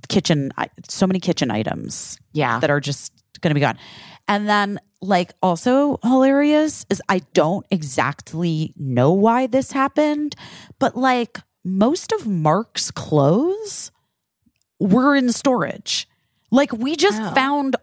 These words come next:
Speaker 1: all of his clothes yesterday. And I was like, "How did we not know that you don't have any of your suits or shoes or anything?" He's like, "I've been wearing the same, like, four things for the last four <laughs> years, Busy." And I was like, "What?"
Speaker 2: Was he,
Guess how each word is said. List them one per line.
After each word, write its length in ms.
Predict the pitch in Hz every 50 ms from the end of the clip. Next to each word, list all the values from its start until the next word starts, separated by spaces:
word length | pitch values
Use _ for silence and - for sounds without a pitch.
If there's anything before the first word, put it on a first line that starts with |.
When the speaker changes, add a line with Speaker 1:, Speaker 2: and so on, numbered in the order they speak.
| -
Speaker 1:
all 280 | - 202 214 226 233 254
of 100 | 247 185
his 200 | 208 233 - -
clothes 760 | - - - 233 233 170 131 85 - - - - - - - -
yesterday. 640 | 180 190 208 202 - - - 196 175 92 - - -
And 80 | - 226
I 40 | 233
was 100 | 240 262
like, 180 | 254 - - _ _ _ _ _ _ _ _ _ _ _ _ _ _ _ _ -
"How 220 | - - 269 330
did 100 | 453 554 -
we 120 | 605 587 539
not 160 | 508 480 440
know 200 | 254 269 320 359
that 120 | 269 277 202
you 100 | 247 226
don't 180 | 254 233 -
have 200 | 226 262 269 220 - _ _ -
any 280 | 208 220 233 254 254 254
of 80 | 240
your 140 | 208 240 233
suits 580 | - - - - 233 247 269 - - - - - -
or 100 | 196 180
shoes 680 | 160 - - - 240 240 247 254 247 247 240 233 214 - -
or 140 | 202 202 - -
anything?" 360 | 214 240 262 226 - 190 175
He's 160 | 185 196 185 202
like, 200 | 202 - _ _ _ _ _ _ -
"I've 80 | 180
been 100 | 202 220
wearing 240 | 196 196 190 185 180
the 80 | 170 160
same, 440 | - - 151 151 151 147 143 - -
like, 140 | - 139 135
four 260 | - - 147 120 127
things 300 | 123 - 101 107 87 - -
for 100 | - 117
the 60 | -
last 360 | - 82 73 90 - - - - _ _ _ _ _ _ _ _ _ _ _ _ _ _ _ _ _ _ _ _ _ _ _ - - - -
four 160 | - 170 151
<laughs> 0 |
years, 240 | 147 135 131 - - -
Busy." 400 | - - - - - 175 175 - -
And 80 | 190
I 20 | 208
was 80 | 208 196
like, 100 | 190 - - - 392 359
"What?" 160 | 160 190 254 285
Speaker 2:
Was 140 | 277 - -
he, 440 | - 277 285 285 302 302 320 330